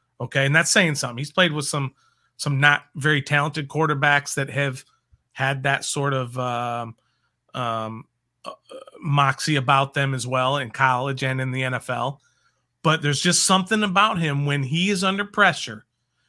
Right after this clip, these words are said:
when he has, the game is on the line and he has that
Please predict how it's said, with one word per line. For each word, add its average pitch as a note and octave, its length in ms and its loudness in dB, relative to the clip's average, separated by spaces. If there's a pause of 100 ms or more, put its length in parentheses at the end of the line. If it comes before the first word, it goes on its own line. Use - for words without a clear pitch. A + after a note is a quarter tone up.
(200)
when B2 160 -6
he E3+ 300 2
has, F3 260 0
the C#3 140 -10
game D#3 340 0
is E3+ 100 -2
on F3 200 4
the G3 60 0
line C3+ 460 0 (640)
and C3 160 -2
he D#3+ 160 2
has F3+ 160 0
that F3+ 180 2